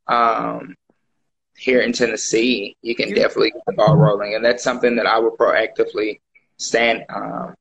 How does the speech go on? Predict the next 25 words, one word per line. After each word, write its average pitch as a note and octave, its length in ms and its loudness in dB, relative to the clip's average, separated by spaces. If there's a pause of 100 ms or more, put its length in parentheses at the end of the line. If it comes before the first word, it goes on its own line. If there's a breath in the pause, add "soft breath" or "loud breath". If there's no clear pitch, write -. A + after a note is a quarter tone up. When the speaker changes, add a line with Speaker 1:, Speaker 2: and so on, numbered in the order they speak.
Speaker 1:
with A2+ 320 2
you G2 220 -12 (100)
in G#2+ 120 -12
solidarity A2 800 0
and G#2+ 140 -20
trying G#2+ 340 -6
to - 100 -12
change. - 760 -6
That A#2 200 2
would A#2+ 140 0
be A2+ 120 2
amazing. A2 540 -2 (460)
Speaker 2:
People C4 260 0
Speaker 1:
Uh, G#3+ 220 2
Speaker 2:
really, A#3 220 -10 (140)
they, G#3+ 260 -16
people A3+ 320 -14
really G3+ 240 -14
got G3 180 -10
arrested F#3+ 580 -12
that F3 140 -12
were F3 140 -14
just E3+ 240 -20
photographing? F3 720 -14 (340)
Speaker 1:
Mm-hmm. G#3 440 2